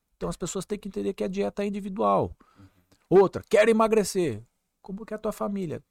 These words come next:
Speaker 1: Todo mundo acima do peso. Não vai conseguir. Como que eu vou fazer essa,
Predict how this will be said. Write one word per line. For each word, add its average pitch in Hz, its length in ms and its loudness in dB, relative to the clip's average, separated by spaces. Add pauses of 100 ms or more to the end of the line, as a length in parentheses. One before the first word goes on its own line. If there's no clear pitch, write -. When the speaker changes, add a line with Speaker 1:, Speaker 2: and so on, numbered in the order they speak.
(180)
Speaker 1:
Todo 233 420 -4
mundo 214 280 -2
acima 190 300 -6
do 175 120 -6
peso. 117 340 -6
Não 226 180 -8
vai 180 260 -4
conseguir. 104 640 -10 (180)
Como 208 220 -6
que 214 80 -6
eu 208 80 -2
vou 190 140 -4
fazer 156 320 -4
essa, 131 180 -8